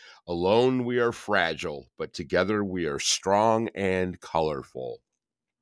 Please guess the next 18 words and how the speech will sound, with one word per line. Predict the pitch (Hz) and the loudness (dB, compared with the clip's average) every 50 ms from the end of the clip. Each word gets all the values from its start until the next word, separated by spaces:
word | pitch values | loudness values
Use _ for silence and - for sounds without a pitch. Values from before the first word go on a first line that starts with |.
| _ _ _ _ - - _ _ _ | _ _ _ _ -14 -14 _ _ _
Prayer | - - 87 90 98 107 | -10 -2 2 4 4 4
for | 101 - - 107 | 2 -2 -6 -8
the | 104 95 | -8 -6
day. | 90 104 107 101 95 82 80 69 - - _ _ _ - - - - - - - _ - | -2 0 2 2 2 0 -2 -4 -6 -10 _ _ _ -20 -20 -20 -20 -20 -20 -20 _ -6
Higher | 95 92 92 92 92 | -2 -2 0 0 -2
power, | - - 117 120 131 127 113 92 80 | -2 0 2 2 2 2 0 -2 -2
help | 87 107 110 - | -4 -4 -6 -4
me | 107 127 120 | -6 -8 -6
to | 110 113 | -4 -2
remember | 117 120 123 113 113 117 120 110 117 113 110 | 0 0 2 4 4 4 4 4 2 2 2
that | 101 95 - | 2 0 0
my | 95 95 | 0 0
strength | 90 - - - 101 104 107 110 104 - - | 0 0 0 0 0 2 2 0 -2 -4 -6
is | 76 76 85 80 82 | -6 -4 -4 -4 -2
not | 80 82 82 90 104 92 - - | -2 0 2 4 2 2 2 0
in | 101 101 95 | -2 -2 -2
standing | - - - - 98 101 98 98 98 95 87 | -2 -4 -2 -2 0 0 2 0 0 0 -2
alone, | 90 85 87 92 92 90 87 82 87 98 | -2 0 2 4 4 4 4 4 2 0